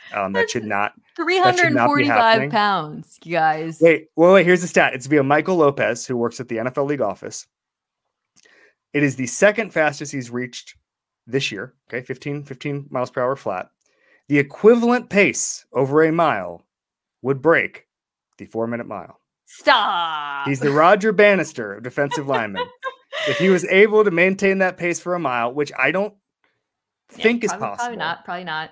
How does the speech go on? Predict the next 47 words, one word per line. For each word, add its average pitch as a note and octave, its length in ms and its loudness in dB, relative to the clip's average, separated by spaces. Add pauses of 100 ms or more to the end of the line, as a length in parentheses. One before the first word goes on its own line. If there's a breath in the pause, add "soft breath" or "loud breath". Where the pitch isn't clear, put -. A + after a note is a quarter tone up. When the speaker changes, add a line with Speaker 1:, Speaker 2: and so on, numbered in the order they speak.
(140)
Speaker 1:
But D3 100 -4
Michael D#3 300 -2
Pierce C#3 300 -6
would B2 100 -12
have A#2+ 100 -12
broken, G#2+ 320 -10
Speaker 2:
Do C#4+ 260 -6
Speaker 1:
would E4+ 180 -2
be, F4+ 60 -2
would E4 60 -4
be D4+ 60 -8
Speaker 2:
you D4 420 -2
th- C3 220 -16
Speaker 1:
Roger G#2+ 260 -6
Bannister. F#2+ 460 -16 (800)
Speaker 2:
I, F#3 80 2
I F3+ 160 2
asked G3 160 0
this - 80 -12
question G3+ 280 -2
not F3+ 160 0
knowing E3 280 -2
if D3+ 100 -10
you D#3+ 100 -6
run D#3+ 280 -4
at D3 100 -6
all. C3+ 420 -4 (100)
Do G#3+ 100 -2
you A#3 260 -2
think F#3 280 -2
Speaker 1:
I - 40 -10
Speaker 2:
you - 140 -14
Speaker 1:
have. - 60 -8
Speaker 2:
could E3 200 -6
beat G#3+ 320 -4 (120)
<laughs> - 140 -20
Michael - 580 -2
Pierce E3+ 580 -6 (520 loud breath)
in F3 200 -2
a E3+ 60 0
mile E3+ 580 0
foot - 280 -10
race? - 480 -18 (2000)
I G3+ 100 0
think G#3 120 -2
I F#3+ 100 2
could. - 260 -14